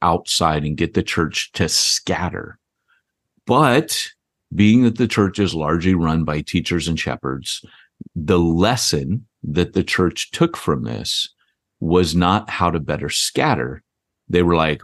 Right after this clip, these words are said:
"Well, how do we gather now digitally?" Right? Uh, because all the church knows how to do is gather. Doesn't know how to scatter. And that was my other book, Reaching the Unreached, cha-ching, Becoming a Raiders of the Lost, Lost Art, was the art of scattering,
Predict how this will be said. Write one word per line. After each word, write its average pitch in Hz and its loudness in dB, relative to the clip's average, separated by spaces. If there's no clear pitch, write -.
"Well, 92 2
how 104 -2
do 95 0
we 92 2
gather 80 -2
now 71 -6
digitally?" - -6
Right? 76 -4
Uh, 92 2
because 98 2
all 95 2
the 90 0
church 85 -2
knows 160 0
how 71 -6
to 67 -10
do 69 -6
is 71 -8
gather. - -12
Doesn't 185 4
know 277 4
how 190 2
to 76 -4
scatter. - -8
And 131 6
that 175 0
was 151 2
my 123 2
other 139 2
book, 90 -2
Reaching 92 2
the 101 6
Unreached, 90 0
cha-ching, 330 0
Becoming 117 2
a 101 2
Raiders 95 2
of 98 -2
the 87 -2
Lost, 80 -4
Lost 85 0
Art, 90 2
was 95 2
the 98 2
art 90 0
of 76 -6
scattering, - -6